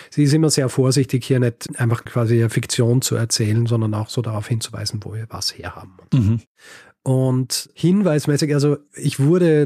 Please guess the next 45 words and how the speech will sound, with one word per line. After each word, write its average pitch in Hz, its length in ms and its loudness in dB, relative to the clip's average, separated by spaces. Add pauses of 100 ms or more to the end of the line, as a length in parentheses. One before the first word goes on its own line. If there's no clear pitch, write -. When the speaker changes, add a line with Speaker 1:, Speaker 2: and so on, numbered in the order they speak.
Speaker 1:
inspiriert 151 500 0
von 156 120 0
einer 139 200 2
Folge 143 520 0
des - 520 -2 (400)
Brought 135 320 2
to 160 60 2
You 160 200 4
by 127 180 0
Podcast, - 520 -8
den 123 100 2
ich 120 80 2
schon 135 180 2
mal 117 320 2
empfohlen 127 440 0
habe 113 200 2
in 110 80 0
einer 107 180 0
Feedback-Folge, 110 920 -2
Speaker 2:
<laughs> 135 360 -4
Okay. 131 200 -4
Speaker 1:
ähm, 120 320 2
wo 131 160 4
die 147 480 4
Autorin 135 400 2
auch 117 80 0
tatsächlich 120 420 0
zu - 120 -4
Gast - 400 -4
war 104 240 -6 (680)
und 110 240 -2
erzählt 107 400 -2
hat, 120 260 -2
also 120 180 -2
wer 123 80 2
des 120 120 0
Englischen 135 320 2
mächtig 131 300 0
ist, 123 100 -2
kann 131 160 -2
sich 120 100 -10
das - 160 -10
anhören. 127 320 0
Es 117 160 -2
ist - 180 -8